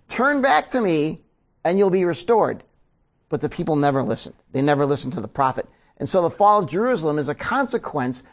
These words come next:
of their continued disobedience in light of God's call to them to be obedience. And that's where this statement, this lament, this poem,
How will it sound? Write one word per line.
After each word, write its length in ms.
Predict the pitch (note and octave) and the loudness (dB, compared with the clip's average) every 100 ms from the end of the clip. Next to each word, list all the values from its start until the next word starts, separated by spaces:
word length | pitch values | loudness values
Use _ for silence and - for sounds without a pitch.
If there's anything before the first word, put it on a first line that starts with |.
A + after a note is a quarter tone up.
| _ - | _ -4
of 140 | E3 | 0
their 100 | E3+ | -2
continued 600 | - E3+ - A#3 A3+ E3 | -2 -6 -2 -2 0 -2
disobedience 800 | F#3 - D#3+ G#3+ G3+ C3+ B2+ - _ _ | -4 -4 -2 -2 0 -2 -4 -8 _ _
in 140 | C#3+ D3 | -2 0
light 180 | D3 | 2
of 120 | D3+ B2 | 0 0
God's 320 | C3 C#3 - | 0 0 -4
call 500 | - D#3+ D3 C#3+ - - - | -4 4 4 4 -2 -16 -4
to 100 | C#3+ | 0
them 380 | C#3 C#3+ C#3+ C#3 _ | 2 2 0 -6 _
to 260 | - C#4 C4 | -2 0 2
be 400 | F3 C3+ G#2+ - _ _ - | 0 -2 -4 -12 _ _ -4
obedience. 580 | C3 G#2 F2+ _ _ _ _ _ _ - | -4 -6 -14 _ _ _ _ _ _ -4
And 120 | E3 | 2
that's 200 | G#3+ A#3 | 4 4
where 160 | G#3 F#3+ | 2 4
this 260 | F#3 - - _ _ | 2 0 -8 _ _
statement, 540 | - - G#3 G3+ G3+ C#3+ | -8 2 2 4 0 -2
this 180 | C#3+ | -4
lament, 400 | C3 C#3+ D#3+ E3 | -2 0 0 -2
this 160 | A#2+ - - | -8 -12 -8
poem, 500 | - G3+ G#3 G#3 | 0 2 2 0